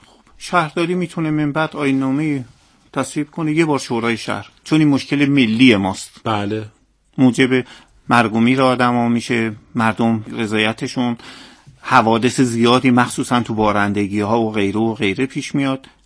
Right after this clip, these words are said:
Speaker 1: خیلی از استانداردها رو برای پیاده‌رو داره شهرداری.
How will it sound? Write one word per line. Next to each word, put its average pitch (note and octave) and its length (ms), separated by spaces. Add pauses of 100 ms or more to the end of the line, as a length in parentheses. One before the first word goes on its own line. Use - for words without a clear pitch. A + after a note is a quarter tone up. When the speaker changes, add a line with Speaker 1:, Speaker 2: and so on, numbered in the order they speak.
(120)
Speaker 1:
خیلی G3 420
از A#2 160
استانداردها A#2 760
رو A2 100
برای G#2 300
پیاده‌رو A2 640
داره B2+ 320
شهرداری. G2 600